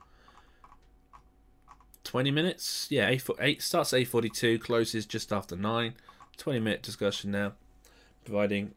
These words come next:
support and evidence for the push of a must for these.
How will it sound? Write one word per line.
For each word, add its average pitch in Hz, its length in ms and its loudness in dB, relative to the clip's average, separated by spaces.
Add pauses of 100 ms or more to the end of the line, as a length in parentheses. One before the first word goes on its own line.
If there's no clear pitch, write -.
support 95 500 0
and 95 80 -2
evidence 92 320 -4
for 98 160 -6
the 95 80 -6
push - 420 -6
of 95 300 -4 (680)
a 92 80 -6
must 107 560 4
for - 520 -2
these. 90 560 -8